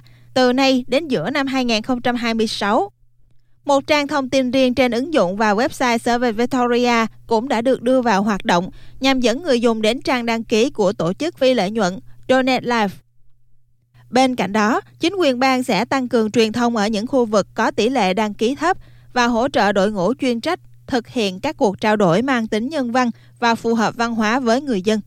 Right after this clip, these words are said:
Dù số người hiến tạng đã qua đời tại Victoria đứng đầu nước Úc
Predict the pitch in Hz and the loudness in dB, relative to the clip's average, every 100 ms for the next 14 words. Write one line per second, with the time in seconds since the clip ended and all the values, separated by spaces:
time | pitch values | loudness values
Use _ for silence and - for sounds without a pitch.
0 | - - _ _ _ _ _ _ 247 262 | -12 -20 _ _ _ _ _ _ 2 4
1 | 330 392 277 247 262 359 269 208 196 240 | 4 0 2 2 0 0 -2 0 0 0
2 | 294 247 233 214 214 196 269 285 240 233 | 0 2 2 0 0 0 0 -2 0 0
3 | 226 226 214 262 269 196 226 - 311 | 2 2 0 -2 -2 0 -4 -2 -4